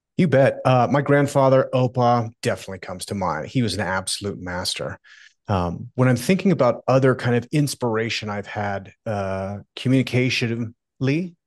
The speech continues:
communicatively, <laughs> talking, um, it, it, this might be a stretch,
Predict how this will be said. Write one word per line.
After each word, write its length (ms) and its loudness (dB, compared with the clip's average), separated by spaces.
communicatively, 880 -4
<laughs> 1400 -16
talking, 540 -2
um, 600 0
it, 180 -8
it, 140 0
this 180 0
might 200 0
be 120 0
a 60 0
stretch, 520 -4